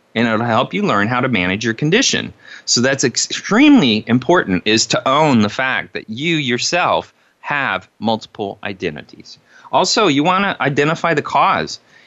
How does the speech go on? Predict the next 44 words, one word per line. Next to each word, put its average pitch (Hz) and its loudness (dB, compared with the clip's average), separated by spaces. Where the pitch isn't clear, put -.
You 120 4
know, 123 2
by 120 2
identifying 127 0
the 107 0
cause, 156 0
we 120 0
can 117 0
reconstruct 120 0
the, 135 2
the 117 0
coping 165 2
skills. - -6
So, 113 0
you 117 2
know, 113 2
D 123 0
I 131 0
D, 139 2
uh, 107 2
dissociative 120 -2
identity, 107 0
is 113 0
most 107 2
common 107 0
in, 110 0
in 98 2
women, 95 2
yet 123 0
it's, 117 0
it's 113 -2
almost 113 2
always 131 2
connected 120 -2
to 147 -6
childhood 104 -2
trauma, 98 0
often 120 0
in 113 2
the 104 0
form 107 2
of 92 -4
bu-, 117 4
brutal 117 2